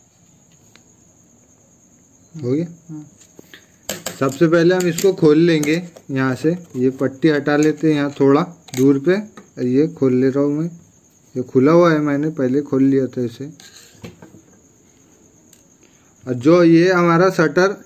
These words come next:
Speaker 1: ये झुक्की मशीन में ऐसा होता है और umbrella machine में, जो घर की जो मशीन होती है सादी simple वाली, उसमें आधा shuttle होता है, उसको तो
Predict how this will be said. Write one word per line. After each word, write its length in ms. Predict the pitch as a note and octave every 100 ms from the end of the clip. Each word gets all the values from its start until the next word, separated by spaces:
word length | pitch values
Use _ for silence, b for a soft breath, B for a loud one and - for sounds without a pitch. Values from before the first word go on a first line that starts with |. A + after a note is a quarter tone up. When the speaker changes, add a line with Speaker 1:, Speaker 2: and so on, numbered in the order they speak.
| _
Speaker 1:
ये 160 | C#3 D#3+
झुक्की 380 | C#3 D3 - F#3+
मशीन 320 | F#3+ E3+ F#3
में 140 | F#3+
ऐसा 220 | F#3 E3 F3
होता 260 | E3+ F3
है 80 | F3+
और 140 | F3+
umbrella 460 | E3+ D3 D3 D#3+ E3+
machine 320 | E3+ D3+ D3
में, 180 | C#3 C3+
जो 140 | C3 D#3
घर 280 | C#3 C#3 C#3
की 180 | C#3+ F3
जो 260 | F3+ F3+
मशीन 380 | F3 E3+ E3+ F3
होती 280 | E3+ E3 E3+
है 80 | E3+
सादी 380 | E3+ C3+ C3+ D#3+
simple 420 | D#3+ C#3+ D3+ D#3
वाली, 380 | D#3 C#3+ C#3 A#2+ - - B B B -
उसमें 320 | B2 E3 F#3 F#3 - _
आधा 300 | D3 D3+ D#3+ E3+
shuttle 360 | F3 E3 F3
होता 280 | E3 - D3
है, 160 | D#3+ E3 b b
उसको 280 | C3 B2+ F3
तो 180 | E3+ F#3